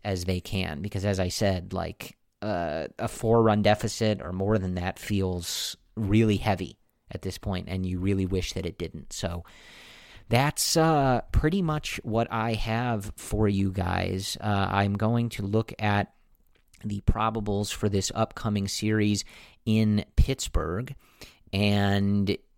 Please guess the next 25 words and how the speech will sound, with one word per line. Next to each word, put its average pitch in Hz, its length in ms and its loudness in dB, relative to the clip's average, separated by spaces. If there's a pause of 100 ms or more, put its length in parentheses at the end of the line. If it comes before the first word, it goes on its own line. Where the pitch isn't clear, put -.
we 101 100 0
got 117 180 2
two 135 200 0
series 147 420 2
left, 147 440 0
folks. - 380 -4
So - 140 -2
this 101 480 0
is 107 440 2
it. - 380 0 (120)
On 98 600 0
Monday, 104 760 0 (400)
it 110 200 0
will 110 200 4
be 101 540 2
Jon 113 500 2
Lester, 127 580 0 (680)
who 95 140 -2
is 87 100 -4
a - 80 -10
left-hander, 101 560 -6
as 92 160 -4
you 90 80 -6
guys 87 240 -6
know, 120 280 0